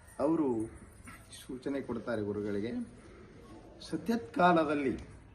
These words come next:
ನಡೆದಾಡುವ, ಮಾತನಾಡುವ ಸ್ಥಿತಪ್ರಜ್ಞ ಮಹಾತ್ಮ ದೇವರು ಅಂದ್ರೆ ಹುಬ್ಬಳ್ಳಿಯ ಸಿದ್ಧಾರೂಢ ಮಹಾಸ್ವಾಮಿಗಳು. ನಾವೆಲ್ಲ ಕೇವಲ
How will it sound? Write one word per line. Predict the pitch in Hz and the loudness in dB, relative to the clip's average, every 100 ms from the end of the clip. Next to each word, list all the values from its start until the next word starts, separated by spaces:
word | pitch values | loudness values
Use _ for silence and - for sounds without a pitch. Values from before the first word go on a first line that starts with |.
| - - - - - - - - - - | -20 -20 -20 -20 -20 -20 -20 -20 -20 -8
ನಡೆದಾಡುವ, | 139 180 190 190 208 190 | 0 0 2 2 2 2
ಮಾತನಾಡುವ | 165 143 - 135 135 120 120 104 82 78 - - - - - - - - - - - | 2 0 0 -2 -2 -2 -2 -4 -6 -14 -18 -20 -20 -20 -20 -20 -20 -20 -20 -20 -20
ಸ್ಥಿತಪ್ರಜ್ಞ | - 175 190 214 185 190 202 | -6 -2 2 2 2 6 6
ಮಹಾತ್ಮ | 151 139 165 170 - 160 151 113 92 | 6 4 2 2 2 2 4 2 2
ದೇವರು | 147 156 139 127 | 4 4 4 2
ಅಂದ್ರೆ | 113 123 135 123 - - - - - - - | 0 2 2 0 -4 -12 -18 -18 -20 -20 -16
ಹುಬ್ಬಳ್ಳಿಯ | - 127 175 147 127 92 | -14 -4 0 2 2 0
ಸಿದ್ಧಾರೂಢ | - 90 104 156 | -6 -8 -6 -4
ಮಹಾಸ್ವಾಮಿಗಳು. | 151 123 107 - 90 92 98 92 - 73 - - - - - - - - - - - | -2 -4 -6 -10 -10 -8 -6 -8 -10 -16 -20 -20 -20 -20 -20 -20 -20 -20 -20 -8 4
ನಾವೆಲ್ಲ | 156 175 208 202 | 6 8 10 8
ಕೇವಲ | 190 175 170 160 | 8 4 4 6